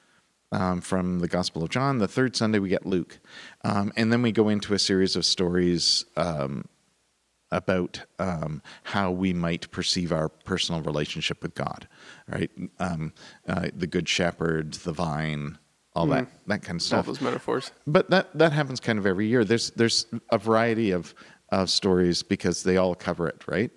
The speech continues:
Speaker 1: All four Gospels have stories of Jesus, uh, resurrection, and, um, there's also the Road to Emmaus story, which we don't get this year, but, uh, it's also a very familiar one.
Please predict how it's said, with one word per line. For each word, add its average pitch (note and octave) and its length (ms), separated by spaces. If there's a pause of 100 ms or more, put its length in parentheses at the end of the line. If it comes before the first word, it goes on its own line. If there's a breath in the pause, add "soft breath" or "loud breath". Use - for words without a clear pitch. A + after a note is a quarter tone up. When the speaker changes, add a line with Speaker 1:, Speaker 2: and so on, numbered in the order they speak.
(140)
Speaker 1:
All F2 180
four E2+ 240
Gospels D2+ 420
have D#2 160
stories D#2 400
of D#2 100
Jesus, - 440 (500 loud breath)
uh, F#2+ 300
resurrection, G2 720 (340 loud breath)
and, G#2 720 (120)
um, F#2 680 (220)
there's G2+ 320
also G2 280
the F2+ 60
Road F2+ 220
to F#2 100
Emmaus G2 340
story, A2 300
which F2+ 200
we F2+ 60
don't E2+ 160
get - 200
this - 200
year, B2+ 180
but, F#2 300 (380 loud breath)
uh, F#2+ 280
it's F#2+ 200
also F#2 240
a F#2 40
very F2 220
familiar G#2 420
one. B2 280